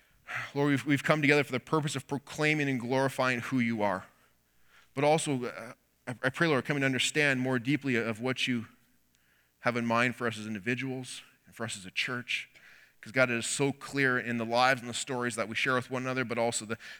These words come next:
the events taking place here at West Meadows, that you are not done with any of us yet. That you have wonderful things planned for the days ahead that will bring glory to you,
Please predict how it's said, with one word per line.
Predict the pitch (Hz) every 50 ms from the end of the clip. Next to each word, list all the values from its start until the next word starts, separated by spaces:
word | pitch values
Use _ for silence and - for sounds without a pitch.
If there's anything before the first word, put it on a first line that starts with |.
| _
the | - 123 120
events | 113 127 135 131 -
taking | - 139 127 - - 123 110
place | - - 127 123 120 -
here | 135 120
at | 98
West | 113 120 117 - 127
Meadows, | 123 120 117 110
that | 117 113 -
you | 135 147 147 135
are | 123 110 104
not | 107 117 120 113 113 - - -
done | 113 110 110 104 104
with | 110 101 -
any | 110 110 110 107
of | 98 98
us | 98 - - 95
yet. | 95 92 92 - - - _ _ _ _ _ _ _ _ _ _ _ _ - - - _ -
That | 123 120 -
you | 143 135
have | 131 123 113 107
wonderful | 110 117 127 131 131 120 - 123
things | 117 - 127 123 117 -
planned | - - 113 110 107 107
for | - 107
the | 110
days | 98 120 117 92
ahead | 110 107 120 123 117 113
that | 117 113
will | 117
bring | 113 120 127 123 117
glory | 95 120 113 120 131 143 135 131 120
to | - -
you, | 113 110 120 117 107 101